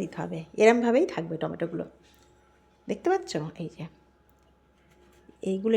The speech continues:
একটু কেটে নিতে হবে। এই যে দেখতে পাচ্ছ, এরমভাবে পুরো টমেটোটা কাটতে হবে, কোনো ঝামেলা করে না। মানে, একটা আমি বারবার বলছি, এটা দশ বছরের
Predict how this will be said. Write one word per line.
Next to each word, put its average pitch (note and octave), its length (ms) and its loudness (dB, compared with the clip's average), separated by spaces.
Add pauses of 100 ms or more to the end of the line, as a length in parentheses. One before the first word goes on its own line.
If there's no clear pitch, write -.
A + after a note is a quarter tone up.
একটু - 180 -6 (140)
কেটে F3+ 280 -4
নিতে - 240 -8
হবে। F3 180 -10 (1600)
এই E3 220 -10
যে - 80 -20 (220)
দেখতে A#3+ 240 -4
পাচ্ছ, G#4 140 -4 (180)
এরমভাবে G3 400 0 (140)
পুরো F3+ 140 -4 (100)
টমেটোটা E3+ 480 -8
কাটতে - 320 -12
হবে, F3 140 -10 (460)
কোনো C#4+ 220 8 (120)
ঝামেলা A3+ 320 6
করে G3 160 0
না। G3 100 -2
মানে, G#3 180 0
একটা C4 160 2 (220)
আমি G3+ 120 0 (100)
বারবার F#3 240 4 (100)
বলছি, G#3 220 0 (120)
এটা A#3 100 0 (100)
দশ F3+ 100 6 (120)
বছরের A3 300 4